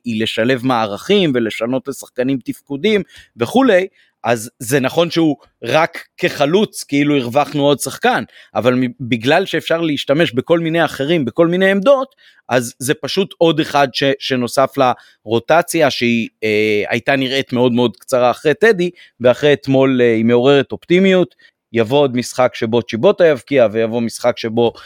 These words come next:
ניקיטה יבקיע, ואז בכלל, אה, הסגל שלנו יהיה קצת יותר, אה, שלם. נכון, אנחנו אוהדים, ואנחנו על רכבת הרים רגשית, ויום אחד זה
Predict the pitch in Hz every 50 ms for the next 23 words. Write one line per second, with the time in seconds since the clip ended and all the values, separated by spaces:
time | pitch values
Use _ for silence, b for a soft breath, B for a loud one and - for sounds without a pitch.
0 | B B B - 113 113 - - 240 247 - 196 175 156 127 - - 147 143 135
1 | 123 110 b b b b b - 104 113 131 131 117 110 117 107 - 120 117 117
2 | 117 117 117 110 110 110 107 - - 123 113 117 113 107 - 120 110 107 107 107
3 | 110 110 110 104 - - - 113 107 - 113 107 - 123 120 113 107 104 110 110
4 | 107 101 - - - 107 120 147 175 170 175 170 _ _ _ _ _ _ _ _
5 | 113 107 - 143 143 135 127 113 107 101 - - 110 107 107 110 113 110 120 139
6 | 135 127 120 107 107 107 104 101 - 107 107 104 104 95 104 104 - 117 113 113
7 | 113 - 110 104 117 117 107 101 110 104 - - - 156 156 127 - 104 107 110
8 | 117 113 110 104 - - 113 110 104 104 110 107 107